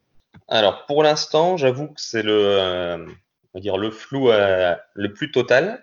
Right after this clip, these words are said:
parce qu'on sait pas encore si on va reprendre ou pas, comment on va reprendre. Euh,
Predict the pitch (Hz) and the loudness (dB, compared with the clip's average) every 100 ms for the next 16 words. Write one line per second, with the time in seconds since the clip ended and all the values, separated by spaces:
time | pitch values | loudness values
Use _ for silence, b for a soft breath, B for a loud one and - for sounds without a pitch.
0 | _ 101 - - 104 104 - 120 120 127 | _ -14 -12 -12 -8 -6 0 0 2 2
1 | 123 120 - 107 101 98 101 104 101 101 | 2 2 -6 0 2 2 0 0 -2 -2
2 | 101 113 139 - - 131 127 120 113 110 | 2 2 2 -4 -2 2 2 4 4 2
3 | 107 120 127 156 170 b b b b b | -2 -2 -2 -2 -12 b b b b b
4 | b b b _ - 95 95 92 90 90 | b b b _ -8 -2 0 2 2 0